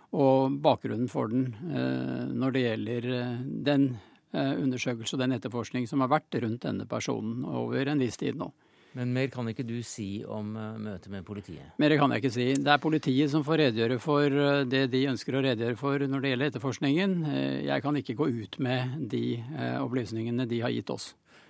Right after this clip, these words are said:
Speaker 2: Men hvordan reagerer familien på de opplysningene som da tross alt er kommet fram i dag?
Speaker 1: Nei, de håper jo på at, eh, denne siktelsen og dens grunnlag kan være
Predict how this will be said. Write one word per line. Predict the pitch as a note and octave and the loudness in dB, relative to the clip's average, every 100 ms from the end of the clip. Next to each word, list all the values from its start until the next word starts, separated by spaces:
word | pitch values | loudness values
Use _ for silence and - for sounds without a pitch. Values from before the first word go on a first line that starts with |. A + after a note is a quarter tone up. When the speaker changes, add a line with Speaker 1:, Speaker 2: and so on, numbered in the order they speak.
| _ | _
Speaker 2:
Men | - C#3 D#3+ | 0 2 2
hvordan | - C#3+ D3 D#3 D#3+ | 0 0 2 4 4
reagerer | E3+ C#3+ B2 A#2 | 0 2 0 0
familien | D3 B2+ G2+ G2 A#2+ | 0 2 0 0 -2
på | C#3 | -4
de | A#2 | -2
opplysningene | A#2 G2+ F#2 E2+ A2+ G#2 A2 A#2 | -4 -4 -6 -4 -2 0 0 -2
som | C3 A#2+ | -2 -2
da | A2+ G2+ | -2 -4
tross | - A2 | -6 -6
alt | G#2 G2+ | -6 -6
er | |
kommet | A#2 - F#2 A#2+ | -6 -4 -4 -6
fram | - F#2+ E2+ | -8 -10 -10
i | |
dag? | E2+ - _ - - _ - - - _ _ | -12 -16 _ -20 -20 _ -20 -20 -20 _ _
Speaker 1:
Nei, | - | 0
de | D#3+ | 2
håper | E3 A3 F3 C#3 - - | 2 4 6 4 2 4
jo | D#3 G#3+ G3 G2+ E2+ - _ | 10 12 10 6 -6 -20 _
på | - D3+ D3 E3+ - | -4 2 6 6 6
at, | C#3 - - | 2 0 -2
eh, | D3+ D3 D3+ D#3 | 4 6 6 4
denne | D#3 C3+ C3 | 2 2 2
siktelsen | F3 - A2 A2 F3+ F3 B2+ - _ - - - - | 0 -2 -4 -4 0 2 0 -6 _ -20 -20 -8 2
og | C#3 C3+ | 4 6
dens | C3 C3+ | 4 2
grunnlag | E3 C#3 A#2 C#3+ D3 A2+ - - _ _ _ _ | 4 4 8 8 6 2 -10 -20 _ _ _ _
kan | - D#3+ D3+ E3+ D#3 G2+ - _ - | 0 6 6 6 4 0 -8 _ 2
være | E3 C3 G#2+ B2+ C#3+ | 8 8 8 6 2